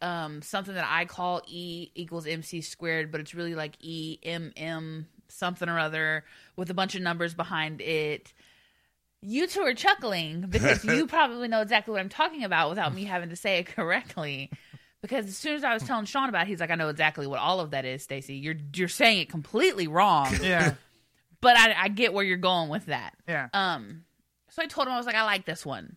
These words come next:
Speaker 1: Like, I like the way it looks. I read the reviews. A lot of people apparently buy the one that we got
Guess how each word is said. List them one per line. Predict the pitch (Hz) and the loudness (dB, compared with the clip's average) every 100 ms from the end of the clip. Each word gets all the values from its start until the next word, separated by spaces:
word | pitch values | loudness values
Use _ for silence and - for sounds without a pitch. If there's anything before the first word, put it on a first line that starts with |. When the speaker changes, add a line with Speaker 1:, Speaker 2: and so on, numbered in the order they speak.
| - | -10
Speaker 1:
Like, | 160 | -6
I | 160 | -4
like | 151 | -4
the | 156 | -6
way | 131 | -10
it | - | -8
looks. | 254 302 294 - | -2 -2 -2 -8
I | 175 | -6
read | 151 143 | -6 -6
the | |
reviews. | 143 151 226 240 226 - | -10 -8 -6 -6 -6 -6
A | 160 | -6
lot | 170 165 | 0 0
of | 180 | -2
people | 196 180 165 | -8 -8 -8
apparently | 180 170 147 165 | -6 -8 -8 -12
buy | 151 - 156 151 156 156 | -12 -4 -2 0 -2 -6
the | 160 | -8
one | 156 156 | -6 -6
that | 143 | -6
we | 156 | -10
got | 147 151 147 143 | -6 -2 -2 -2